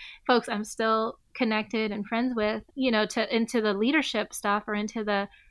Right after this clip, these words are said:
I, it was to chair, it was like, I was going to Mixer, I was going to Y P N Mixers, and I was like, "Oh, do you wanna, like, do the education committee chair for Y P N?" And I was like, "Okay,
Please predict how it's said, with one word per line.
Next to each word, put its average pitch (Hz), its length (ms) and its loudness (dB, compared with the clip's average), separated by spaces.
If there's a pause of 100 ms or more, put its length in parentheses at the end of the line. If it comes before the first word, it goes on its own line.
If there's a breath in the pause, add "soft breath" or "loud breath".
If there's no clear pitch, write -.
(140 soft breath)
I, 226 180 2
it 247 100 6
was 240 200 2
to 214 340 0 (100)
chair, 285 220 0
it 226 60 -2
was 226 160 -2
like, 196 260 0 (240)
I 208 40 -2
was 196 120 -2
going 247 240 4
to 233 80 2
Mixer, 220 320 0
I 202 40 -4
was 214 100 -6
going 247 160 0
to 247 60 2
Y 226 160 4
P 226 160 -4
N 214 140 0
Mixers, 214 340 -6
and 214 80 -8
I 262 40 -8
was 208 100 -8
like, 202 160 -4
"Oh, 269 140 0
do 254 100 -2
you 240 100 0
wanna, 240 240 0
like, 220 280 -2 (100)
do 220 140 2
the 214 280 0
education 208 680 -2
committee 196 520 0 (140)
chair 202 400 2
for 196 260 2
Y 202 160 0
P - 160 -10
N?" 190 220 -6 (320 loud breath)
And 233 60 0
I 240 100 6
was 233 100 0
like, 202 140 -4
"Okay, 262 440 0